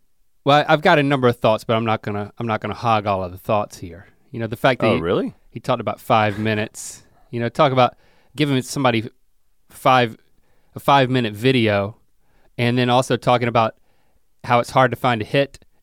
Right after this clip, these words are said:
Speaker 1: and how it's, he's not even in a lot of his videos anymore, and then
Speaker 2: Well,
Speaker 1: what he aspires
Speaker 2: I, it,
Speaker 1: to.
Speaker 2: to, to
Speaker 1: Very
Speaker 2: me,
Speaker 1: interesting.
Speaker 2: to me, it just shows you that, uh, Shane's mentality has always been, uh, experimenting, and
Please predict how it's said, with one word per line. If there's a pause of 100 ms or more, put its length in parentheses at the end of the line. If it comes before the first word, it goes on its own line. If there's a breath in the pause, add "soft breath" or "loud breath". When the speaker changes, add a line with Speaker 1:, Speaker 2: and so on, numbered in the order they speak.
(140)
Speaker 1:
and
how
it's, (800)
he's
not
even
in
a
lot
of
his
videos
anymore,
and
then
Speaker 2:
Well,
Speaker 1:
what
he
aspires
Speaker 2:
I,
it,
Speaker 1:
to.
Speaker 2:
to,
to
Speaker 1:
Very
Speaker 2:
me,
Speaker 1:
interesting.
Speaker 2:
to
me,
it
just
shows
you
that, (140)
uh, (1080)
Shane's
mentality
has
always
been, (440)
uh, (140)
experimenting, (580)
and